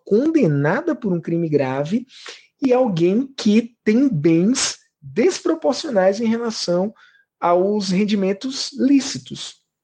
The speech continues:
Isso muda, no meu sentir, a situação. E, por fim, o que se pode dizer também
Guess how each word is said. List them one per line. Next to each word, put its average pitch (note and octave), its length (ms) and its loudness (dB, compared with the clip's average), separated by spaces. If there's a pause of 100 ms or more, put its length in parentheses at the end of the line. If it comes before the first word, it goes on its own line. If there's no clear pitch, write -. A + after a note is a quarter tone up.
(340)
Isso F#3+ 280 0
muda, A3 460 4
no D3 100 -2
meu D3 140 0
sentir, E3 580 -8
a D#3 120 2
situação. E3+ 720 0 (680)
E, D#4 80 6
por F4+ 220 0
fim, G#3+ 440 -2 (120)
o A3+ 100 -4
que - 80 -10
se B3 140 0
pode F3 320 2
dizer D#3+ 640 0 (240)
também E3+ 720 0